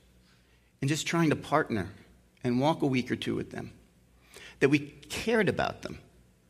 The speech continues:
walls went down, lines of communication opened up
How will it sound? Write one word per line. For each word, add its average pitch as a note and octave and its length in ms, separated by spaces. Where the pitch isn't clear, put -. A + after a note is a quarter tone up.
walls C#3 280
went D3+ 200
down, C#3 320
lines B2+ 240
of B2 100
communication C3 720
opened A#2+ 320
up A#2+ 160